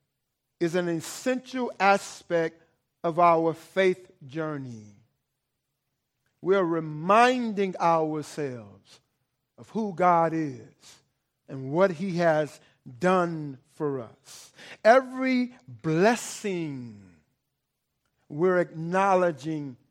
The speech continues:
Him. Every challenge that we have overcome,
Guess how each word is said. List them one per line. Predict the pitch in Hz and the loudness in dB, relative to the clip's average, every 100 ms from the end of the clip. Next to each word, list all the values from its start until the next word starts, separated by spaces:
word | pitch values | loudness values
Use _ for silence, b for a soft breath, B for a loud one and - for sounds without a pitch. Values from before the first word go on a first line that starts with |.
| _ | _
Him. | _ 208 151 123 113 B B B | _ 0 0 -4 -14 B B B
Every | 226 277 269 262 254 240 - _ _ | 6 6 6 -2 -2 -2 -8 _ _
challenge | - - - 262 254 233 196 147 - - | -12 -10 0 6 6 6 2 -2 -6 0
that | 170 | 0
we | 151 214 214 | 2 0 4
have | 208 180 | 4 6
overcome, | 202 170 190 - 233 214 151 | 2 2 -4 0 2 2 0